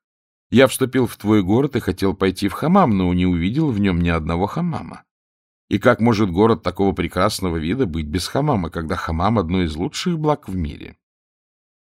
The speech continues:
«А что такое будет хамам?» — спросил царь, и Абусир стал описывать ему качество хамама и сказал:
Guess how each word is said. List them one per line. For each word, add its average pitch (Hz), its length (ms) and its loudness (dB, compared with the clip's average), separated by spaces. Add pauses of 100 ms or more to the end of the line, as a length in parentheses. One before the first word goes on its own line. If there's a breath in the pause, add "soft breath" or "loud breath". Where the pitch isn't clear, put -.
«А 113 160 6
что - 180 0
такое 185 300 2
будет 135 340 0
хамам?» — 101 500 0
спросил 80 440 -8
царь, 151 300 0 (480)
и 113 80 4
Абусир 127 480 4
стал 107 240 2
описывать 98 540 -2
ему 92 180 -2
качество 101 520 -2
хамама 85 520 -2
и 87 60 0
сказал: 95 520 0